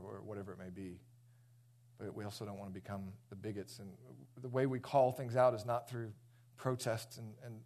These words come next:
and signs of, you know, na-,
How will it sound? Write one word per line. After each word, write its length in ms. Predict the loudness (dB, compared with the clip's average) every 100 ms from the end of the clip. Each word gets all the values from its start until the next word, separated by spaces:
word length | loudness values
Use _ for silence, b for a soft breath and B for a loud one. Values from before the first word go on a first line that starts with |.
| -14
and 140 | -12 -10
signs 720 | -8 2 6 6 4 0 -4 -8
of, 100 | -10 B B B B -14
you 100 | -8
know, 280 | -4 -2 -4 -8 -14 -18 -12
na-, 260 | -6 -4